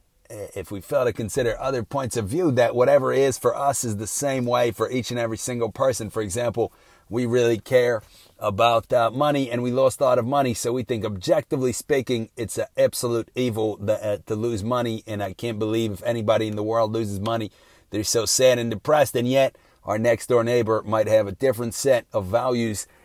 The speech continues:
and desires. And if he or she loses money, it, it'll be nothing at all. Unlikely, but <laughs> it's a possibility. All right. Or we think, um, uh, that this occurred, and it's like, how can I not be sad or not be happy or not be excited?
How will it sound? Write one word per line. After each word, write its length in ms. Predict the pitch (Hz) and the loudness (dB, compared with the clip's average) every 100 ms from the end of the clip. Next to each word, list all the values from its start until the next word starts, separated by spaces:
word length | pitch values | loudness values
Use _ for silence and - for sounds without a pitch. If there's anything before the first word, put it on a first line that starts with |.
| _ | _
and 180 | 101 107 | -6 -4
desires. 600 | 107 113 185 175 147 123 | -2 0 2 4 2 2
And 160 | 123 117 | 0 0
if 80 | |
he 140 | 110 135 | 0 -2
or 40 | |
she 180 | 113 127 | -2 -2
loses 360 | 120 143 135 131 | 2 2 0 0
money, 340 | 151 147 135 | 2 4 2
it, 320 | - 123 120 | 0 -2 0
it'll 140 | 127 123 | 2 2
be 140 | 123 | 2
nothing 380 | 123 120 120 117 | 0 -2 -2 0
at 80 | 113 | 4
all. 220 | 113 101 | 4 2
Unlikely, 580 | 104 113 110 110 123 123 | -2 -2 0 0 0 -2
but 520 | 110 110 101 107 - - - | 4 4 4 -2 -8 -12 -20
<laughs> 180 | - 107 | -20 -8
it's 200 | 95 98 | -6 -4
a 80 | 104 | -4
possibility. 840 | 127 127 - 123 156 170 139 107 _ _ - | 0 0 0 4 8 8 6 0 _ _ -10
All 80 | 113 | -8
right. 240 | 135 139 | -4 0
Or 100 | 123 | 0
we 140 | 123 127 | 0 0
think, 360 | 131 123 110 | 2 2 4
um, 400 | 120 113 110 98 - - - _ _ _ _ - - - | 4 4 2 -4 -14 -20 -20 _ _ _ _ -18 -16 -6
uh, 180 | 107 101 | -2 2
that 260 | 104 101 | 0 4
this 220 | 135 143 | 4 4
occurred, 440 | 135 - 151 147 127 | 2 2 8 10 10
and 120 | 117 | 6
it's 160 | 110 - | 0 0
like, 180 | 107 | 2
how 180 | 98 123 | 4 2
can 160 | 110 117 | 6 6
I 100 | 113 | 8
not 300 | 117 120 98 | 8 6 4
be 340 | 117 110 104 _ - | 0 0 -4 _ -10
sad 420 | - 123 107 104 | 2 2 4 2
or 100 | 104 | 2
not 220 | 113 117 | 0 -2
be 140 | 113 | -2
happy 480 | 107 120 107 120 113 | 0 0 0 -2 0
or 100 | 104 | 0
not 240 | 110 117 107 | 0 -2 -2
be 100 | 113 | -4
excited? 540 | 98 139 123 120 110 | -2 2 4 4 0